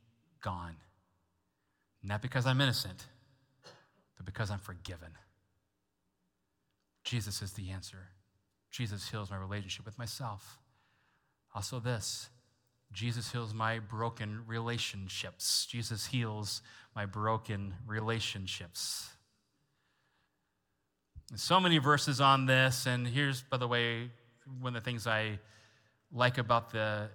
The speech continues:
illustration, the, why I put it in the sermon today,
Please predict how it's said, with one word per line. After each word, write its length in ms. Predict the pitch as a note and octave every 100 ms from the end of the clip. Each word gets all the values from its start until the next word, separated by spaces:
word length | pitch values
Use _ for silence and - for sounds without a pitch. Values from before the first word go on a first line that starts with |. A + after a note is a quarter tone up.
| -
illustration, 800 | A#2+ A#2 - B2 A#2 - A#2 A2
the, 280 | G#2+ G#2+ G#2
why 160 | G#2+ A2
I 40 |
put 220 | G#2+ B2 A2+
it 80 |
in 100 | A2+
the 200 | A2 G2+
sermon 380 | G2+ - A#2+ A#2
today, 460 | G#2 G#2+ G#2 G#2